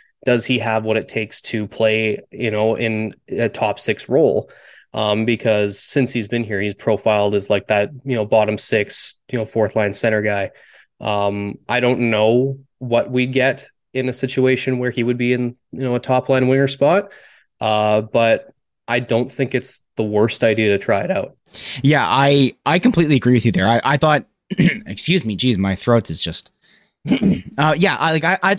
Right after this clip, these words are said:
Speaker 2: I thought Rasmus Kupari had a, a, a great game, and he's had a, a great couple games now, uh, despite, you know,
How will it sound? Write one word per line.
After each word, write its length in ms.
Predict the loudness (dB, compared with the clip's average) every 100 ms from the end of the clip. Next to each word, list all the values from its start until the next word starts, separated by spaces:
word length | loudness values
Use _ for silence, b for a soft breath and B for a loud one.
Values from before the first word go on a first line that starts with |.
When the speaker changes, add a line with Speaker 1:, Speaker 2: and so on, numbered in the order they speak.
| 0
Speaker 2:
I 80 |
thought 240 | 2 2 4
Rasmus 340 | 2 2 0
Kupari 420 | 0 2 4 4
had 280 | 4 4 2
a, 320 | 2 0 2
a, 140 | 2 2 2
a 40 |
great 260 | 2 2 4
game, 220 | 4 4
and 80 | 6
he's 160 | 4
had 260 | 4 2 0
a, 100 | -2
a 40 |
great 300 | 0 0 0
couple 260 | 0 0 2
games 320 | 2 2 4
now, 280 | 2 2 0 B B B B
uh, 280 | 0 2
despite, 520 | 2 0 0 2 2 0
you 340 | -6 -2 0
know, 100 | 0